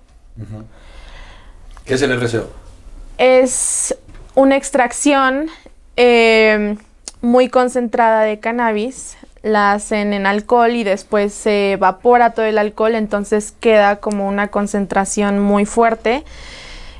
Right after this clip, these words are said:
Speaker 2: Eh, se toma en gotitas. De hecho, este aceite es utilizado medicinalmente, eh, por pacientes que tienen cáncer y así.
Speaker 1: ¿Es el Rich Simpson
Speaker 2: Ajá.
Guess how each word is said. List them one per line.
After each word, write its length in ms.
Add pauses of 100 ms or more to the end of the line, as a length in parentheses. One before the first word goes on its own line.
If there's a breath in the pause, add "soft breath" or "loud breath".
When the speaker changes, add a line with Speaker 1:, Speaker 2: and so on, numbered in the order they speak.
(120 loud breath)
Speaker 2:
Eh, 760 (320)
se 300
toma 760
en 180
gotitas. 500
De 80
hecho, 160
este 160
aceite 560
es 120
utilizado 800 (300)
medicinalmente, 1080 (640 soft breath)
eh, 800 (200)
por 180
pacientes 500
que 120
tienen 320
cáncer 880
y 80
así. 280
Speaker 1:
¿Es 80
el 220
Rich 520
Simpson 440
Speaker 2:
Ajá. 140